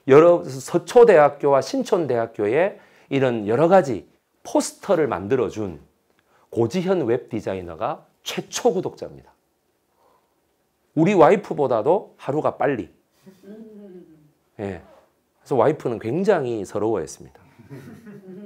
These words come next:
"이 여자 누구냐?" 지금 해외 여행 가 있습니다. 오늘 강의에 오라 그랬더니 "제가 일 년 전부터 휴가를 내가지고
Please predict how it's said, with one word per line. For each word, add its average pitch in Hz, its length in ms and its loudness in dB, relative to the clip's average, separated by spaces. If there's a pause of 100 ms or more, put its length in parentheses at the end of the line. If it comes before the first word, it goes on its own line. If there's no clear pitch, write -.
(140)
"이 147 100 0
여자 117 180 2
누구냐?" 95 400 -12 (1700)
지금 156 180 0
해외 160 360 4
여행 120 220 0
가 151 120 0
있습니다. - 360 -12 (440)
오늘 131 180 0
강의에 107 280 -6
오라 131 220 0
그랬더니 90 400 -12 (380)
"제가 147 300 -4
일 170 180 -2
년 175 180 -4
전부터 147 500 -6
휴가를 131 520 -2
내가지고 120 480 -6